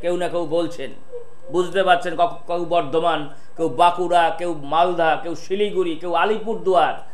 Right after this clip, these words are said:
বহু জায়গায়, কেউ কলকাতা, বহু জায়গায় তারা রেজাল্ট করেছেন। ডক্টর দেবাশিস শাস্ত্রীকে একবারের বেশি দুবার দেখাতে হয়নি। কী কারণের জন্য তার কর্মযোগ তৈরি হবে, হয় না, কী কারণের জন্য তার কর্মযোগে প্রবলেম হচ্ছে বা বিবাহ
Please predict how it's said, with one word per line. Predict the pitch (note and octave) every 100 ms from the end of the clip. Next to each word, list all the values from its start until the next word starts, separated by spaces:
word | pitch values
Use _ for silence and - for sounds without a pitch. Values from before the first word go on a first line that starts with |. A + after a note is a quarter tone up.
| -
বহু | A#2+ F3 E3 G3
জায়গায়, | F#3+ E3+ F3
কেউ | F3 E3+
কলকাতা, | F3 F#3+ F#3 E3+ D#3+
বহু | C#3 E3 F3
জায়গায় | F3 E3+ D#3+
তারা | D3
রেজাল্ট | D3 D3+ C#3+
করেছেন। | C3+ A#2 G2+ G2 - - - -
ডক্টর | B2+ D3+
দেবাশিস | C#3+ D#3+ D#3+ F3+
শাস্ত্রীকে | F3+ F3+ F#3 F#3+ A3 A3+ A3 -
একবারের | A#2+ E3 F#3 F#3 G3 G3 G3
বেশি | F#3+ F#3
দুবার | F3+ F#3 E3
দেখাতে | E3+ E3+ E3+
হয়নি। | C#3+ C#3+ B2 - - - - - - - - -
কী | F#3+ A#3
কারণের | A3 G#3 G#3 G#3+
জন্য | G#3 G#3+
তার | G3+ F#3+
কর্মযোগ | F#3+ G3 G3 G3+ G3+
তৈরি | G3 F#3+
হবে, | F3 F#3+ F#3
হয় | C#3+ E3+ F#3
না, | F#3 F3+ - - -
কী | F#3 G#3
কারণের | G3 F#3 G3 A#3
জন্য | A#3+ A3+
তার | G#3 - F#3+
কর্মযোগে | F#3 F#3 F#3 F#3
প্রবলেম | F3 E3+ F#3+ F3
হচ্ছে | F3 - D#3+ D3 - - -
বা | E3
বিবাহ | D3+ E3 F#3+